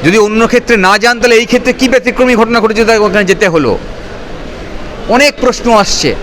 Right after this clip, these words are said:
সেই প্রশ্নগুলো আনসার তো খুঁজে বার করতে হবে তদন্তকারী সংস্থাকে। আর যখন তদন্তকারী সংস্থা এগুলো করতে ব্যর্থ হয়, তখনই ভিকটিমের পক্ষ থেকে তো সিবিআইকে, আধিকারিককে চিঠি দেওয়া হয়েছে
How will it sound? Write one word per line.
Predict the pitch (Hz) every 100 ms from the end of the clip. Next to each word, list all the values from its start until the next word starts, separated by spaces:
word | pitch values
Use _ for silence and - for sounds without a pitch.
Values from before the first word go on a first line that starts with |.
| - - -
সেই | 208
প্রশ্নগুলো | 202 196 180 233 226 254
আনসার | 190 180 - 254
তো | 254
খুঁজে | - 226
বার | 254 254
করতে | 269 254
হবে | 254
তদন্তকারী | 277 277 294
সংস্থাকে। | 233 233 - 160 113 - - - - - - - -
আর | - 143 180
যখন | 170 180 214
তদন্তকারী | 190 190 185 190 220
সংস্থা | 190 208 226 - 233 240 240 - - - - - -
এগুলো | 156 202
করতে | 220 220 226
ব্যর্থ | 175 185 -
হয়, | 220 156 139 214 277 - - -
তখনই | 165 190 226 202
ভিকটিমের | 185 226 226
পক্ষ | 202 220 247
থেকে | 247 247
তো | 240
সিবিআইকে, | 226 226 240 240 233 190 - - -
আধিকারিককে | 165 220 233 233 233
চিঠি | - 240
দেওয়া | 247 190
হয়েছে | 139 117 139